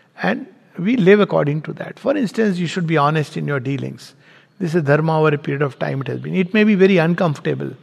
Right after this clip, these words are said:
to begin with, but there are people, truthfulness is something which you, if over a period of time, through all the stories, tales, and inbuilt, ahimsa, a state that you should not be a violent disposition,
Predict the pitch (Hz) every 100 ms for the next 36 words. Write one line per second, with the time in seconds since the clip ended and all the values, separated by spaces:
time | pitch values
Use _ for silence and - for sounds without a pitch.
0 | _ _ _ - 147 151 165 165 139 135
1 | - - _ _ - 220 208 196 185 147
2 | 147 - 220 - 220 185 151 - - -
3 | - _ _ _ _ - - - 196 233
4 | 214 190 - 220 403 - - _ - 143
5 | 135 - - 196 254 - 214 226 262 233
6 | - - 165 170 131 110 - 196 - 202
7 | 220 233 202 - 185 185 190 170 139 -
8 | 175 175 151 - - - - - 180 220
9 | 262 262 233 180 135 - - - - -
10 | - 190 220 226 185 147 120 - 170 -
11 | - 214 196 185 180 175 214 208 196 175
12 | 175 139 117 143 185 208 175 147 - 160
13 | 139 139 - -